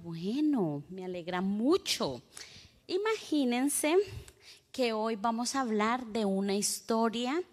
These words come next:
que está en el Evangelio, eh, de Mateo. Y Mateo escribió palabras acerca de la vida de Jesús cuando él vino.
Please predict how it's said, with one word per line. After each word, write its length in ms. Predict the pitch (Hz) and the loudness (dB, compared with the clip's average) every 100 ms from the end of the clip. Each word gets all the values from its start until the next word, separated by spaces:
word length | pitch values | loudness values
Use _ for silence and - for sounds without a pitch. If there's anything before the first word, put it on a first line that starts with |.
| - - - - | -12 -12 -16 -2
que 140 | 214 | 0
está 580 | 185 - - 208 226 - - | 0 -2 0 0 0 -4 -4
en 180 | 214 220 | 0 2
el 140 | 208 | 4
Evangelio, 1040 | 196 180 165 160 - 220 214 220 247 277 311 - - - - - | 2 2 0 -2 0 0 0 0 0 0 -2 -10 -20 -20 -10 0
eh, 240 | 190 185 | 0 2
de 180 | 175 202 | 2 2
Mateo. 600 | 156 - 277 381 269 151 - - - - - _ - - - - - | 2 6 8 10 10 6 0 -8 -8 -12 -18 _ -16 -14 -20 -10 0
Y 140 | 247 | 4
Mateo 840 | 240 214 - 277 330 294 226 294 427 - - - - - - - | 4 2 2 4 8 8 10 8 4 -2 -18 -18 -20 -20 -14 -2
escribió 760 | 240 233 - 233 226 208 202 | 0 0 -2 -2 0 2 0
palabras 880 | 196 196 202 220 240 254 269 349 - - - - - | 0 0 2 4 4 4 2 0 -4 -10 -20 -18 -8
acerca 640 | 208 208 233 202 - 208 | -2 2 2 2 2 2
de 120 | 214 233 | 4 4
la 200 | 202 180 | 2 0
vida 520 | 214 233 233 277 339 - | 0 0 2 2 0 -6
de 280 | - 175 226 | -6 2 2
Jesús 960 | 214 202 175 - - 247 320 370 - - - - - | 2 -2 2 4 4 4 2 0 -6 -12 -20 -20 -2
cuando 320 | 233 220 190 | 0 2 0
él 140 | 180 | 0
vino. 400 | 180 381 427 170 | 2 2 4 2